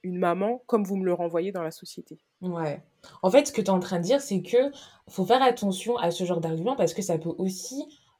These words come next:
Speaker 2: euh, mettre en avant d'autres injonctions, en fait.
Speaker 1: C'est ça, c'est exactement ça.
Speaker 2: Ouais.
Speaker 1: Et qui
Speaker 2: Ah.
Speaker 1: sont, c'est, c'est dur, franchement, euh,
Speaker 2: Hmm.
Speaker 1: enfin, moi, je sais que, euh, on m'avait dit ça, alors que moi, j'étais, j'étais bien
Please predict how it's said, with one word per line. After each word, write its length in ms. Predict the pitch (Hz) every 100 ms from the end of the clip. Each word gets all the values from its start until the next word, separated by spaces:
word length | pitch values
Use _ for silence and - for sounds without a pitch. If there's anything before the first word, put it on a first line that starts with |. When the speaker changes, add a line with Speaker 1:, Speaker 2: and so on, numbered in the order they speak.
| 165
Speaker 2:
euh, 460 | 160 156 147 139
mettre 380 | 165 226 233 - -
en 140 | 175
avant 320 | 170 165 233
d'autres 360 | 190 160 254 254
injonctions, 500 | 202 190 226 - 262 226
en 60 |
fait. 440 | 185 - - - - _ _ _
Speaker 1:
C'est 160 | - 208
ça, 280 | - 160 -
c'est 200 | - 196
exactement 500 | 180 170 180 180 170
ça. 200 | 165 180 _
Speaker 2:
Ouais. 260 | 180 - - - _ _ _ _
Speaker 1:
Et 80 | 208
qui 100 | -
Speaker 2:
Ah. 20 |
Speaker 1:
sont, 160 | - 359
c'est, 200 | - 208
c'est 180 | - 196
dur, 460 | 175 247 262 - _
franchement, 580 | - - 208 - 254 247
euh, 120 | 175 170 -
Speaker 2:
Hmm. 460 | 190 180 175 165 156
Speaker 1:
enfin, 160 | 151 185
moi, 100 | 233
je 120 | 208
sais 220 | 208 269 269
que, 120 | 226
euh, 640 | 190 175 165 160 156 156
on 60 | 160
m'avait 300 | 165 160 180
dit 140 | 180 214
ça, 300 | 294 269 _ _ _ -
alors 260 | 170 175 -
que 120 | -
moi, 160 | 185 214
j'étais, 500 | 185 - 180 165 160
j'étais 240 | 156 165
bien 200 | 180 311